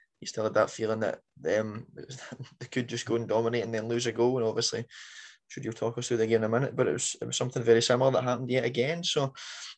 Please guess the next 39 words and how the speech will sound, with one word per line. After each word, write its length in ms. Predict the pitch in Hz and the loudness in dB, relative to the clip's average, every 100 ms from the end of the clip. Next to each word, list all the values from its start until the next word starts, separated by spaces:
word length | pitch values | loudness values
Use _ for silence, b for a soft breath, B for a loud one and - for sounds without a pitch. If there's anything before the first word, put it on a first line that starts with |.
| _ | _
it's, 220 | 160 - | -2 0
it's 160 | 160 - | 2 4
certainly 280 | 202 226 | 4 6
a 60 | 226 | 8
worry 220 | 151 156 | 10 10
for 180 | 160 165 | 8 6
Rangers. 460 | 123 120 143 147 123 | 8 6 4 2 4
Um, 380 | 113 110 120 - _ _ - - | 2 0 -6 -14 _ _ -20 -14
it's 120 | 135 | -4
all 140 | 131 | -2
good 180 | 135 135 | 2 2
and 100 | 123 | 6
well 260 | 117 117 110 | 8 8 6
con-, 320 | - 120 123 - | -2 -4 -4 -8
continuing 320 | - 123 123 104 | -6 -2 0 6
to 60 | |
win 120 | 117 | 8
these 140 | 120 117 | 8 8
other 160 | 110 | 8
games. 340 | 110 113 117 120 | 6 6 6 6
They 120 | 120 | 2
did 100 | 123 | 6
well 260 | 120 110 113 | 8 8 6
against, 400 | - 117 110 - | 0 0 0 0
um, 240 | 104 104 107 | 0 0 0
City 240 | - 101 | 6 6
to 80 | 117 | 4
get 80 | 107 | -2
a 40 | |
point 200 | - 113 | 4 4
in 40 | 92 | 6
the 60 | |
league 180 | 107 117 | 4 4
recently 320 | 120 123 - | 2 0 2
as 100 | 110 | 4
well, 220 | 117 139 143 | 6 6 6
but 320 | 120 117 - _ _ _ _ _ _ _ - _ - - | 8 8 6 _ _ _ _ _ _ _ -20 _ -20 -20
you 120 | - - | -18 -8
kinda, 280 | 139 135 | -6 -4